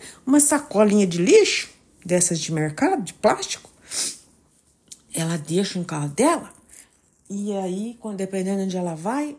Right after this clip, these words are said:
ela cata os negócios. Às vezes coloca até luvinha, né, pra não pegar nos lixos. E vai catando os lixos, minha filha. É de-, é descarta, né, igual ela fala, descartar no lugar correto. E, e aí ela descarta os lixos, né?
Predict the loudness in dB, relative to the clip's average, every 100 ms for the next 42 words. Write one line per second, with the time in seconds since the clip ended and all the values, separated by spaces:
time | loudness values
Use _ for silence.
0 | _ -10 -10 -10 -12 -10 -10 -8 -8 -8
1 | -10 -8 -6 -6 -8 -10 -14 -16 -12 -10
2 | -8 -6 -6 -6 -8 -10 -10 -8 -6 -4
3 | -6 -6 -4 -2 -4 -8 -10 -8 -8 -6
4 | -6 -6 -6 -6 -8 -12 -20 _ _ _
5 | _ _ _ _ -10 -2 -2 0 0 2
6 | 2 2 2 4 2 0 0 0 0 0
7 | 0 2 4 2 2 2 0 2 0 0
8 | 2 2 2 0 -4 -4 0 2 2 2
9 | 2 2 0 0 2 2 0 0 -4 -4
10 | -4 -4 -6 -10 _ _ _ -20 -20 -20
11 | -20 -20 -20 _ _ -8 -4 -4 -6 -14
12 | -4 0 2 2 0 2 0 2 2 4
13 | 2 4 4 4 4 6 4 0 0 0
14 | -2